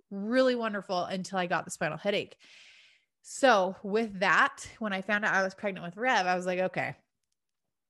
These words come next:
we're going unmedicated again." I'm like, "I'm not even gonna risk it. Even if I have to endure that unmedicated delivery again,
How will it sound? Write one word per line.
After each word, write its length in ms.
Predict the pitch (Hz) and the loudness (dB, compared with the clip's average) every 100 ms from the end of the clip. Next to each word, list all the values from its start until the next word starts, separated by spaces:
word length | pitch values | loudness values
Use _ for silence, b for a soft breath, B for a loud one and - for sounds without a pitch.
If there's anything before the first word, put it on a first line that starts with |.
| - | -12
we're 180 | 196 214 | -6 -4
going 200 | 208 196 | -2 -4
unmedicated 720 | 180 170 170 165 180 175 156 | -4 -4 -4 -4 -6 -6 -6
again." 300 | 170 160 147 | -6 -6 -6
I'm 120 | 170 196 | -4 -2
like, 140 | 190 | 0
"I'm 140 | 180 | 0
not 160 | 190 196 | 0 -2
even 180 | 220 240 | -4 -4
gonna 200 | 220 180 | -4 -2
risk 360 | 180 190 - | -4 -6 -2
it. 340 | 262 - - - _ _ _ _ - | 0 -2 -4 -20 _ _ _ _ -6
Even 300 | 233 240 247 | -4 -2 -2
if 140 | 240 | 0
I 60 | 220 | 0
have 240 | 208 202 | 0 -4
to 140 | 226 208 | -4 -4
endure 380 | 190 190 185 | -4 -2 -2
that 300 | 180 170 170 - _ _ _ _ - | 0 0 -2 -8 _ _ _ _ -6
unmedicated 1000 | 214 214 208 208 196 226 208 196 175 - | -4 -2 -2 -4 -2 -2 0 -2 -4 -8
delivery 560 | 190 196 190 208 202 | -6 -4 -2 0 0
again, 640 | 185 180 185 175 208 240 | -2 -4 -4 -4 -6 -8